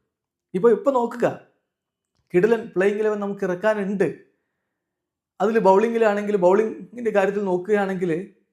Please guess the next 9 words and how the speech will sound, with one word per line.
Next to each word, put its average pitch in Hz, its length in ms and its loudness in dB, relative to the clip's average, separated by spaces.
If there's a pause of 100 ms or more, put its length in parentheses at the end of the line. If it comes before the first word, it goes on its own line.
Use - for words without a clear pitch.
(160)
ഷാമിയും 180 680 -4 (380)
നമ്മുടെ, 190 380 4 (140)
ആ, 151 340 -2
ബൂമ്രയും 202 440 4
ചേർന്നുള്ള 175 720 -2
ഓപ്പണിംഗ് 175 340 -6
കൂട്ടുകെട്ട്, 165 420 -6
ഓപ്പണിംഗ് 165 320 -8
ബൗളിംഗ് 160 340 -6